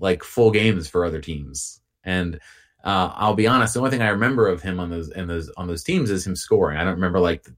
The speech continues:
the style he played. Um, he was an effective hold-up guy for being, I think, probably shorter than me.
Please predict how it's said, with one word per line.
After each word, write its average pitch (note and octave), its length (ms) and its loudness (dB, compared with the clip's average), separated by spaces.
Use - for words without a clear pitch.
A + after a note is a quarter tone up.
the D#2 80 -12
style E2 380 0
he D#2+ 120 -6
played. E2 560 0
Um, D#2 480 -2
he G3 260 2
was B3+ 140 6
an G#2 100 4
effective F#2+ 520 0
hold-up F3+ 400 4
guy C#2+ 300 -4
for B2 220 -2
being, D#3 340 0
I A2 120 0
think, B3+ 340 -4
probably B2 380 2
shorter D3 300 2
than F#2 160 2
me. D#2 300 -8